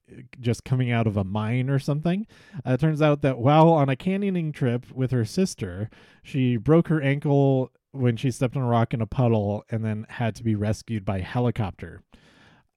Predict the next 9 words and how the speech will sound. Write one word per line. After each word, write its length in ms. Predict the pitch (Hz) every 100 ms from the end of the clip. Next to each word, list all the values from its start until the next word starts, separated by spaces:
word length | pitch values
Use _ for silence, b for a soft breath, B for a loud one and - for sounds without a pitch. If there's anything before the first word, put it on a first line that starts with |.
| -
Um, 500 | 127 123 123 123 120 _
so 300 | - 160 151
that 320 | 131 196 285
sounds 480 | - - 214 208 185
like 240 | 170 170 -
a 120 | 139
really 580 | 131 147 226 143 131 120
shameful 360 | - 147 147 135
thing. 300 | 156 151